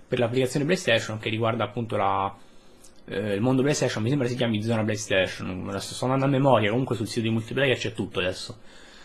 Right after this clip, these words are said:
E, e poi niente, anche i ragazzi multiplayer sono stati lì, insomma, mm, a scambiare due chiacchiere con chiunque, foto, anche qui mi sono fatto la foto con Tanzen, la vedrete da qualche parte a schermo. Eh, tra l'altro sono veramente favolosi loro, semplici,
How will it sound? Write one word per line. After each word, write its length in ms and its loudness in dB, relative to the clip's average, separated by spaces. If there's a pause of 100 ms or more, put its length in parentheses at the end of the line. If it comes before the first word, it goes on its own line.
(180)
E, 460 2
e 80 2
poi 120 2
niente, 240 2
anche 160 2
i 20 4
ragazzi 280 2
multiplayer 360 0
sono 120 0
stati 320 -2
lì, 160 2
insomma, 600 -2
mm, 220 -6 (800)
a 180 -2
scambiare 340 0
due 100 0
chiacchiere 340 0
con 100 0
chiunque, 600 2
foto, 480 4
anche 220 -4
qui 120 -6
mi 140 -2
sono 120 -8
fatto 200 -4
la 60 0
foto 200 2
con 140 -2
Tanzen, 400 0
la 80 -2
vedrete 200 0
da 100 -2
qualche 220 -4
parte 260 -4
a 20 -6
schermo. 360 -2 (540)
Eh, 160 2
tra 120 4
l'altro 180 4
sono 220 0
veramente 360 0
favolosi 460 2
loro, 340 2
semplici, 560 -2